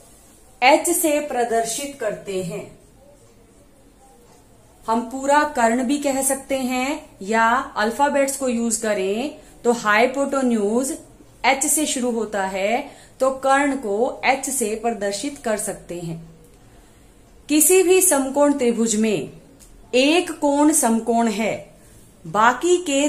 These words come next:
दो कोण कैसे हैं? दो और कोण जो बचे हैं, जैसे कि इस आकृति में कोण ए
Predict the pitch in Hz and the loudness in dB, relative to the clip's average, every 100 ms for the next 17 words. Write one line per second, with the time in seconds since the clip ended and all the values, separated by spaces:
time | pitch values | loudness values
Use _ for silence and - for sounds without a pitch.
0 | 208 220 254 311 320 254 247 269 294 226 | 2 4 6 4 2 2 2 2 0 0
1 | 196 - 208 196 240 226 - - - - | 0 0 -2 -2 -2 -4 -8 -18 -20 -20
2 | _ - - - - - - - _ - | _ -20 -20 -20 -20 -20 -20 -20 _ -20
3 | - 165 233 262 285 - 254 311 349 - | -16 -4 -2 0 0 2 4 4 2 0
4 | 262 254 254 254 220 214 196 190 190 190 | 0 0 0 -2 -2 -6 -6 -4 -4 -4
5 | 233 320 - - - - _ - _ - | -6 -10 -16 -20 -20 -20 _ -20 _ -20
6 | - - 214 233 294 302 302 285 302 294 | -20 -6 -2 0 0 -4 -8 -8 -2 0
7 | 240 226 208 220 220 208 208 214 269 302 | 0 -2 -8 -8 -8 -4 -4 -4 -6 -10
8 | - - 247 254 269 277 277 196 214 247 | -14 -8 -2 0 2 0 -2 -4 -4 -4
9 | 302 | -4